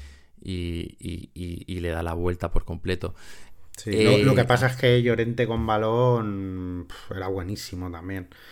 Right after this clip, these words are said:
Speaker 2: O sea, un jugador que jugaba súper bien de espaldas, que, que te escondía el balón, que se asociaba dentro de, bueno, dentro de sus limitaciones muy bien. Y eso es algo que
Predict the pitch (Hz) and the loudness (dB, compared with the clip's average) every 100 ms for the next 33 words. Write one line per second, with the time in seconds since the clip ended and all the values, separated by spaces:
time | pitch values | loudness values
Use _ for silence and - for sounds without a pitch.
0 | - - - 101 90 101 95 98 - 101 | -20 -20 -8 -6 -4 -2 -2 -4 -4 -4
1 | 95 - 98 98 - 101 98 92 98 98 | -4 -6 -6 -6 -8 -10 -8 -8 -8 -6
2 | 95 - 107 104 107 104 107 110 104 - | -8 -8 -6 -4 -2 -2 -2 -4 -6 -6
3 | 95 95 92 95 95 95 - - - - | -4 -4 -4 -4 -4 -6 -10 -20 -20 -20
4 | - - 98 98 101 - 101 98 98 95 | -14 -6 -4 -4 -6 -6 -6 -4 -2 -2
5 | 101 104 104 101 104 98 - 113 - 107 | 0 0 -2 -4 -6 -6 -8 -12 -8 -4
6 | 104 101 98 101 101 101 92 92 101 101 | -2 -2 -2 -4 -6 -8 -8 -8 -6 -6
7 | 90 90 82 76 92 92 92 95 - 98 | -8 -8 -8 -8 -8 -8 -8 -8 -8 -8
8 | 95 98 101 95 110 113 123 - - - | -8 -6 -6 -2 -2 -2 -8 -16 -20 -18
9 | - 110 113 113 113 113 113 117 104 | -6 -2 0 0 0 0 2 2 0